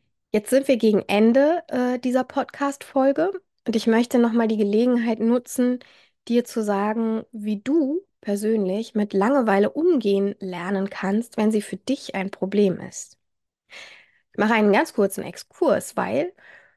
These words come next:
wie du vielleicht mitbekommen hast, ähm, hab ich mir vor ein paar Monaten mein Bein gebrochen. Und das hat dafür gesorgt, dass ich aus meinem Alltag erstmal rausgeflogen bin. Ich konnte nicht mehr arbeiten gehen. Ich war relativ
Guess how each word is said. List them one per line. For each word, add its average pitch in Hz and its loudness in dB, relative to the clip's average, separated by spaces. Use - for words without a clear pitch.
wie 190 -2
du 185 -2
vielleicht 156 -4
mitbekommen 226 0
hast, 220 -2
ähm, 202 -2
hab 220 -8
ich - -6
mir 220 2
vor - -2
ein 185 -2
paar 262 -2
Monaten 208 -2
mein 165 -10
Bein 160 -4
gebrochen. 226 -2
Und 196 0
das 165 -2
hat 214 -2
dafür 190 -2
gesorgt, 170 0
dass 190 -8
ich - -10
aus 180 -8
meinem 196 -2
Alltag 165 -6
erstmal 196 -6
rausgeflogen 185 -2
bin. 160 -6
Ich - -16
konnte - -10
nicht - -20
mehr - -12
arbeiten 254 2
gehen. 220 2
Ich - -12
war 151 -8
relativ 165 -6